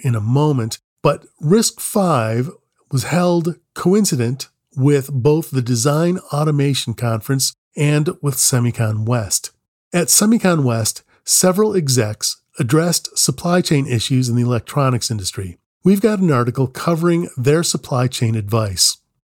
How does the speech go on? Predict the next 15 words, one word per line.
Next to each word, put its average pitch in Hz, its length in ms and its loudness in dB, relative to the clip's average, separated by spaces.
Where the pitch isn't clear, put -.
As 208 300 2
for 233 120 0
dac, 120 500 -2
Joe 190 220 2
Sawicki, 180 600 0
Executive 160 520 0
President 135 520 0
of 113 140 -2
I 131 220 0
C 139 400 0
E 143 200 -2
D 127 200 2
A 120 180 0
at - 100 -6
Siemens, 104 580 0